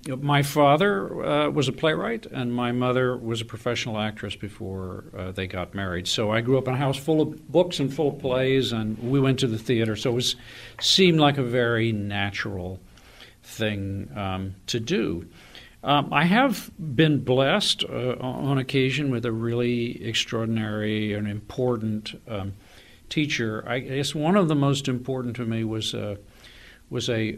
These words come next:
a Polish, uh, a professor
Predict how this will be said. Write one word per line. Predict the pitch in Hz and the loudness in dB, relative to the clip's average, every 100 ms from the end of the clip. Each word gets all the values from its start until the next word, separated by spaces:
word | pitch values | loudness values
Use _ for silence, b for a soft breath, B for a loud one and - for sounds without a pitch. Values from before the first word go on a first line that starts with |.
| - | -8
a | |
Polish, | - - 170 190 147 - - - - | -14 -2 0 2 0 0 -4 -10 -12
uh, | 127 117 110 107 104 - - 117 | -8 -4 -4 -4 -6 -12 -12 -14
a | 113 | -6
professor | 127 - 160 139 - 90 98 | -6 0 0 2 0 -2 -4